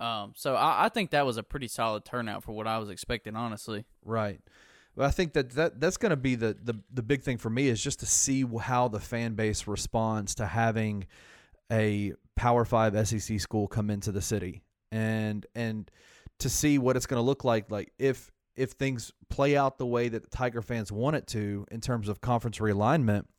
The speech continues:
Speaker 2: this could be a sign of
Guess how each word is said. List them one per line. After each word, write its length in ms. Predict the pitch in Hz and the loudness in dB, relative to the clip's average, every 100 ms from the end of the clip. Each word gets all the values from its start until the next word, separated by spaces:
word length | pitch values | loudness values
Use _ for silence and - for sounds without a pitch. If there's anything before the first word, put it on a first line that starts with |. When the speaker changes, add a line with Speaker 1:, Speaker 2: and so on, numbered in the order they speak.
| _ _ _ _ _ _ _ _ _ _ _ | _ _ _ _ _ _ _ _ _ _ _
Speaker 2:
this 360 | 110 135 226 - | 2 4 4 4
could 280 | 302 214 | 2 4
be 600 | 131 139 143 131 123 113 - _ _ 117 | 4 6 8 6 6 4 0 _ _ -2
a 100 | 113 | 0
sign 560 | - 127 127 127 120 117 | 2 4 4 4 2 0
of 680 | 110 110 107 101 98 - | 0 2 2 0 -8 -18